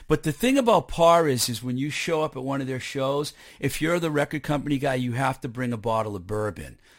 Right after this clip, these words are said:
They were really weird about that. They wouldn't let you in the dressing room unless you had bourbon. So I got a bottle of Jack that night. I figured, okay. And the other thing is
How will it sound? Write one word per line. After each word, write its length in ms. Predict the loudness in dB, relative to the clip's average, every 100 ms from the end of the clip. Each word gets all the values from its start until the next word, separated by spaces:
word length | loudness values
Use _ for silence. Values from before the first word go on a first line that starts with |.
| _
They 140 | -6 -6
were 180 | -6
really 380 | -6 -2 0 -2
weird 280 | -4 -4 -4
about 320 | -6 -10 -12
that. 240 | -10 -10 -6
They 100 | -4
wouldn't 300 | 0 2 2
let 180 | -2 -2
you 160 | -2
in 100 | 0
the 60 | -2
dressing 520 | -4 -2 -2 -2 -4
room 200 | -4 -4 -8 -14 -14
unless 420 | -4 0 0 0 -2
you 80 | -4
had 200 | -6 -6
bourbon. 460 | -6 -6 -8 -12 -12 -14 -12
So 160 | -2 4
I 100 | 4
got 200 | 4 2
a 20 |
bottle 380 | 2 0 0 -2
of 80 | -8
Jack 420 | -8 -6 -8 -8
that 240 | -10 -10 -10
night. 220 | -12 -12
I 60 | -14
figured, 340 | -14 -16 -16
okay. 360 | -20 -16 -16 -16 -20 -4
And 120 | 2
the 120 | 4 4
other 180 | 4
thing 280 | 2 2 2
is 320 | 4 2 0